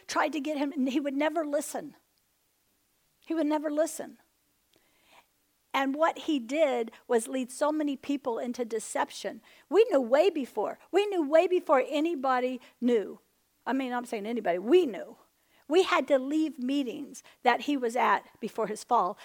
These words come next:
because it was like walking in garbage. I'm just, I wasn't planning on saying that, but I did. Because,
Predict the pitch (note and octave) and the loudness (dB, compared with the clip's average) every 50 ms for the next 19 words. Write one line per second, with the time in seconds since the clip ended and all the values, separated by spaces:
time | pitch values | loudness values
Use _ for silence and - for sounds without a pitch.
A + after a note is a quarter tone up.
0 | - _ - B3 - - - - C4+ C4 - - C4 A#3+ A3+ A3 A#3 A3 G#3+ - | -14 _ -6 -6 -6 -4 -2 0 0 0 0 -2 -4 -4 -2 -2 0 -2 -2 -2
1 | B3 B3 B3+ A#3+ A#3+ - - B3+ A#3 A#3+ - A#3+ G3+ F#3+ - G#3 G3 F#3+ F#3 - | 2 6 6 6 6 4 0 -6 -6 -6 -8 -8 -10 -8 -4 -4 -4 -4 -4 -8
2 | - - - - - - _ _ _ _ _ _ _ _ _ _ _ _ _ _ | -12 -14 -14 -14 -14 -16 _ _ _ _ _ _ _ _ _ _ _ _ _ _
3 | _ _ _ _ _ _ _ _ _ _ _ _ _ _ _ _ _ _ _ _ | _ _ _ _ _ _ _ _ _ _ _ _ _ _ _ _ _ _ _ _
4 | _ _ _ _ _ _ _ _ _ _ _ _ _ _ _ _ _ _ _ _ | _ _ _ _ _ _ _ _ _ _ _ _ _ _ _ _ _ _ _ _
5 | _ _ - - G4 G#4+ A#4+ G#4 G3 - - - _ _ _ _ _ - - E3+ | _ _ -16 -14 -12 -10 -8 -8 -8 -10 -14 -16 _ _ _ _ _ -12 -10 -10
6 | G#3 C4 C#4 A#3 A#3 - A#3 A#3 A#3 G#3+ G#3 - - G3 F#3 G#3 A3 A3 - E3+ | -8 -8 -8 -10 -10 -10 -12 -12 -10 -12 -14 -12 -12 -8 -8 -8 -8 -8 -10 -12
7 | F#3 G#3 G3+ - D#3+ D#3 F#3+ _ _ _ _ _ _ _ _ _ _ _ _ _ | -12 -12 -14 -14 -16 -18 -18 _ _ _ _ _ _ _ _ _ _ _ _ _
8 | _ _ _ _ _ _ _ _ _ _ _ _ _ _ _ _ _ _ _ _ | _ _ _ _ _ _ _ _ _ _ _ _ _ _ _ _ _ _ _ _
9 | _ _ _ _ _ _ _ _ - C#4 C#4 D#4+ D4+ | _ _ _ _ _ _ _ _ -8 -2 0 0 0